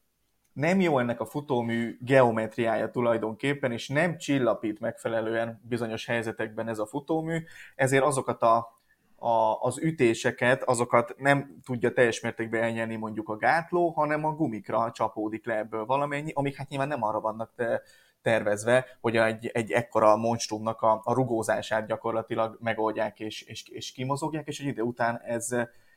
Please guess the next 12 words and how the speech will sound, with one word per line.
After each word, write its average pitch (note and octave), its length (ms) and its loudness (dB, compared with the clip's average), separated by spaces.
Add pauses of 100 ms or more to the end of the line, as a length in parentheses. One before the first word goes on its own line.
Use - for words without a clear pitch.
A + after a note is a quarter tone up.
ez A#2 160 -4
megadja B2 400 2
magát, E3+ 380 0
plusz E3 220 0
Löw D#3+ 180 4
azt C#3+ 140 2
is A#2 100 -8
hozzátette, C#3 500 -2
hogy B2+ 140 0
ennek B2 180 -2
az A#2+ 100 -2
autónak C3 520 0